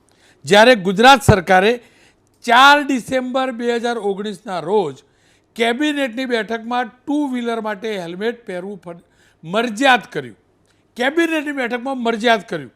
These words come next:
જો કે ત્યારબાદ ગુજરાત સરકારે સત્યાવીસ જાન્યુઆરી બે હજાર વીસમાં હાઈકોર્ટમાં ફેરવીને તોડ્યું કે ગુજરાતમાં હેલ્મેટ પહેરવો ફરજિયાત છે અને તેઓ મરજિયાત કરવા માગતા નથી,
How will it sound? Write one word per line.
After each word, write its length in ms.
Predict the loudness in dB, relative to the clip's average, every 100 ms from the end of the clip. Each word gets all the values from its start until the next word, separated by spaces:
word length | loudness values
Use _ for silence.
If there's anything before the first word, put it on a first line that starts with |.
| _ _ _ _ _
જો 180 | -4 -4
કે 160 | -2 -4
ત્યારબાદ 440 | 0 0 2 -2
ગુજરાત 460 | -4 -8 2 2 2
સરકારે 640 | 0 -2 0 0 0 -4 -12 _ _ _
સત્યાવીસ 800 | -12 -10 -10 -8 -2 0 0 -4
જાન્યુઆરી 600 | -2 -2 -2 -4 -4 -4
બે 200 | -6 -6
હજાર 240 | -4 -4 -6
વીસમાં 580 | -10 -12 -4 -2 -2 -6 _ _ _
હાઈકોર્ટમાં 520 | -6 -6 -4 -4 -4 -6
ફેરવીને 540 | -6 -6 -4 -4 -4
તોડ્યું 440 | -2 -4 -4 -8 -12 _ _ _
કે 120 | -10
ગુજરાતમાં 920 | -8 -10 -8 -6 -6 -8 -8 -4 -4
હેલ્મેટ 580 | -4 -6 -6 -4 -4 -6
પહેરવો 340 | -10 -8 -8 -10
ફરજિયાત 600 | -12 -18 -8 -6 -6 -8
છે 140 | -20 _ _ _ _ _ _ -8
અને 220 | -4 -2
તેઓ 260 | 0 0 0
મરજિયાત 540 | -4 -6 -4 -6 -6
કરવા 280 | -6 -4 -6
માગતા 480 | -6 -8 -8 -8 -8
નથી, 460 | -12 -14 -14 -14